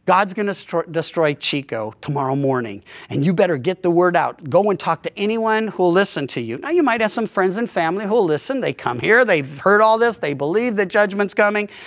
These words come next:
But if you really wanna make an impact, what you gotta do is get down to Channel twenty-four or twelve, since they show the same news, and then, uh, big community. But anyway, um, you know, you go down and you say, "Hey, look,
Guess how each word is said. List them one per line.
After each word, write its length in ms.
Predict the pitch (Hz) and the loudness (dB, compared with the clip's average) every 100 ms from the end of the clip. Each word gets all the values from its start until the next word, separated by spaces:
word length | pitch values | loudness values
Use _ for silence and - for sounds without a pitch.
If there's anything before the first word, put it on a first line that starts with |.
| - - - - - | -14 -14 -16 -18 2
But 160 | 233 220 | 4 4
if 120 | - | 4
you 120 | 214 | 4
really 340 | 220 330 370 | 4 2 4
wanna 300 | 330 302 285 | 6 6 4
make 240 | 247 233 233 | 4 2 2
an 80 | 240 | 0
impact, 340 | 302 247 214 | 0 0 2
what 160 | 240 240 | 2 2
you 60 | |
gotta 180 | 240 233 | 0 2
do 120 | 220 | 0
is 100 | 185 | 0
get 180 | 233 214 | 0 0
down 220 | 208 208 | 0 0
to 60 | 190 | 0
Channel 340 | - 196 185 | 0 2 0
twenty-four 560 | - 180 175 165 147 151 | 2 4 4 2 2 4
or 160 | 175 | 4
twelve, 340 | 175 - 147 139 | 2 2 2 2
since 220 | 147 135 | -2 -2
they 100 | 131 | 0
show 220 | - 143 | 2 2
the 80 | 139 | 2
same 260 | - 143 135 | 2 2 4
news, 300 | 123 143 - - - | 4 2 0 -4 2
and 160 | 233 269 | 4 4
then, 160 | 254 | 4
uh, 240 | 247 214 170 - - 120 | 4 4 0 -10 -20 -2
big 240 | 214 202 | 0 0
community. 580 | - 175 185 196 151 135 - - | 0 2 4 4 4 0 -2 6
But 180 | 269 294 | 6 8
anyway, 420 | 302 269 240 214 | 4 4 4 4
um, 240 | 202 185 - - - - - - - - | 4 0 -8 -20 -20 -20 -20 -14 -6 4
you 140 | 185 | 6
know, 80 | 175 | 6
you 180 | 185 175 | 4 4
go 220 | 233 285 | 6 6
down 220 | 269 269 | 4 2
and 100 | 240 | 0
you 60 | 220 | 0
say, 200 | 240 220 | 2 2
"Hey, 140 | 269 | 2
look, 260 | 277 247 | 0 0